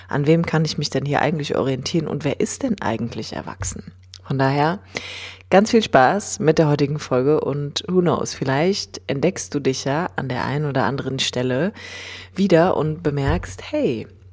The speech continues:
Erwachsensein ist dann doch nicht das, was ich <laughs> vielleicht bin. In diesem Sinne, viel Spaß beim Zuhören. Was bedeutet Erwachsensein?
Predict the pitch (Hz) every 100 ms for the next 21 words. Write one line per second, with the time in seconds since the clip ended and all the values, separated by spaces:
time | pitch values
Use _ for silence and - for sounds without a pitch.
0 | - - _ - 165 - - - 160 143
1 | 135 147 180 208 - 170 175 - - -
2 | - - - 165 190 208 175 240 - 160
3 | - - 131 127 - 135 131 - - 139
4 | 127 - - - - - 147 - - -
5 | 101 110 - - - - - - - -
6 | 151 139 147 147 147 165 196 - - 165
7 | 143 139 131 127 - 151 - 156 - -
8 | - - - - - - - - - -
9 | - - - 160 165 - 151 127 127 -
10 | 127 - 135 123 - - - 90 -